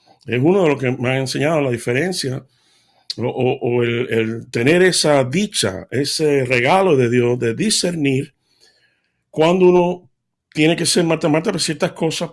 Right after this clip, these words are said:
pero al mismo tiempo ser María, como él ha hecho con, con su vida, con su familia, con sus hijos, etcétera, etcétera,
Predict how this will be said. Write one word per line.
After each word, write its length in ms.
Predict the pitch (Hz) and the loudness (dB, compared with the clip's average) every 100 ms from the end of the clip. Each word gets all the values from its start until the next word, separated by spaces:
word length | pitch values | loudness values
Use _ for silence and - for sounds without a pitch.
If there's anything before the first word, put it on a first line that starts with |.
| - | -2
pero 480 | 208 214 170 147 127 | 2 2 2 0 -2
al 100 | 127 | -2
mismo 300 | 160 170 143 | 0 -2 -2
tiempo 560 | 165 156 151 131 - _ _ _ _ _ _ _ _ - | -4 -4 -6 -12 -12 _ _ _ _ _ _ _ _ -12
ser 260 | - 139 123 | -4 -2 0
María, 540 | 123 120 113 107 - | 0 0 -2 -4 -6
como 300 | - 113 120 | -10 -4 0
él 140 | 131 135 | 2 2
ha 120 | 139 | 2
hecho 480 | 165 - 104 107 - _ _ _ _ _ _ _ _ - | 0 -6 -10 -12 -20 _ _ _ _ _ _ _ _ -10
con, 260 | 113 107 | -6 -6
con 340 | 110 117 113 - | -6 -10 -12 -12
su 240 | - - 110 | -12 -8 -2
vida, 320 | 127 214 - | 0 0 -4
con 120 | 110 | -8
su 140 | - | -8
familia, 500 | - 104 139 190 139 - | -6 -2 0 2 0 -2
con 120 | - | -8
sus 240 | - - | -8 -4
hijos, 220 | 156 143 | -2 -2
etcétera, 240 | - 127 131 | -6 -8 -6
etcétera, 300 | 151 135 | -6 -8